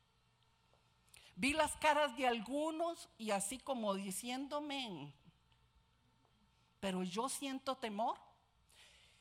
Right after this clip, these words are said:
Y sí, los seres humanos sentimos temor, es normal el temor. El temor es una emoción.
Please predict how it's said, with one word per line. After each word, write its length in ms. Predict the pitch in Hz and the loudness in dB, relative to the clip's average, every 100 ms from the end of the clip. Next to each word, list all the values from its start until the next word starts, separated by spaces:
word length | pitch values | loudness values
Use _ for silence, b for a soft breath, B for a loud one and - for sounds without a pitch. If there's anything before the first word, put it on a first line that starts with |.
| b b _ _ _ | b b _ _ _
Y 140 | 240 | -2
sí, 280 | 208 320 381 | 2 2 2
los 200 | 349 220 | 0 -2
seres 420 | - 277 330 - | 2 2 2 -2
humanos 520 | 277 247 285 339 339 - | -2 2 2 2 -2 -4
sentimos 640 | 240 226 269 277 294 - | -4 -6 -6 -4 -4 -6
temor, 440 | 233 208 240 294 - - | -6 0 0 0 -4 -6
es 260 | 254 269 - | -2 -2 -2
normal 920 | 233 233 220 202 202 208 226 294 311 | -2 2 2 2 0 2 4 4 0
el 180 | 247 196 - | -2 -4 -6
temor. 500 | 190 180 190 226 269 - - _ B B B | -4 0 0 0 -2 -12 -20 _ B B B
El 260 | 277 269 - | 2 2 0
temor 600 | 254 247 247 294 349 370 - | 0 2 2 6 6 6 0
es 260 | 262 262 - - | 2 2 -2 0
una 300 | 285 302 320 311 - | 2 4 4 2 0
emoción. 840 | 254 233 214 208 - 247 262 302 | 0 0 0 -2 -2 0 2 0